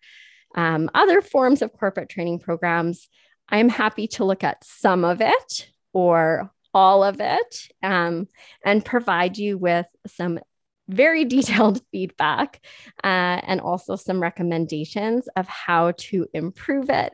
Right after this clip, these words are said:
and make it do what you're wanting or intending it to do. So with that, I'm, uh, I look at the course content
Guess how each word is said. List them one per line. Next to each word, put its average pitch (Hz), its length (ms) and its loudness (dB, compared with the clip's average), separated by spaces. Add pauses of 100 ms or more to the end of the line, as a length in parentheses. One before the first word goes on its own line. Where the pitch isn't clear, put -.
and 196 240 2
make 185 240 0
it - 260 -6
do 185 560 0 (360)
what 180 320 0
you're 175 180 -2
wanting 170 640 -2
or - 80 -10
intending 156 680 -6
it - 180 -10
to - 140 -6
do. 120 320 -6
So 175 480 2 (460)
with 214 280 0
that, 208 380 2
I'm, 185 340 0
uh, - 40 -4 (320)
I 170 720 -4
look 175 160 -4
at - 100 -8
the 190 80 -4
course - 380 -2
content - 880 -2